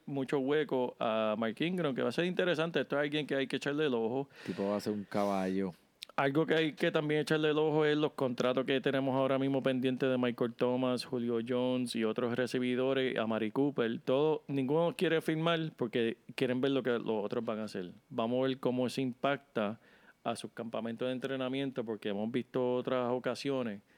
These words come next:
Speaker 1: que si no le dan el contrato antes de agosto, pues no se aparecen, no
Speaker 2: Ujú.
Speaker 1: practican y tal vez ni comienzan la temporada. Que si estás haciendo draft y tienes a Julio Jones, Michael Thomas, uno de estos jugadores pendientes,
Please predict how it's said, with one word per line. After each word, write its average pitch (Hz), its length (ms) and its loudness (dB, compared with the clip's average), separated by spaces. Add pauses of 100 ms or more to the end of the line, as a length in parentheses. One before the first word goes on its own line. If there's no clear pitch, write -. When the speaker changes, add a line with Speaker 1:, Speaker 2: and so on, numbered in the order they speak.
(160)
Speaker 1:
que 113 120 -10
si 104 100 -10
no 98 180 -6
le 113 120 -2
dan 127 140 0
el 127 140 -4
contrato 123 800 -4 (160)
antes 107 320 -6
de 113 80 -2
agosto, 113 640 -4 (400)
pues 101 140 -10
no 98 120 -12
se - 100 -10
aparecen, 156 600 -6 (560)
no 113 180 -6
Speaker 2:
Ujú. 104 60 -6
Speaker 1:
practican 131 580 -4 (380)
y 123 120 -4
tal 110 180 -4
vez 135 120 0
ni 151 160 -4
comienzan 117 500 -4
la 123 100 -2
temporada. 110 640 -4 (800)
Que 113 100 -2
si 110 100 -4
estás 123 280 0
haciendo 151 320 0
draft 123 320 0 (480)
y 117 140 -2
tienes 117 220 0
a 135 140 0
Julio 131 340 2
Jones, 123 400 -2
Michael 113 300 -2
Thomas, 120 340 -4
uno 117 100 -4
de 117 40 -4
estos 123 160 -4
jugadores 127 440 0
pendientes, 127 640 -2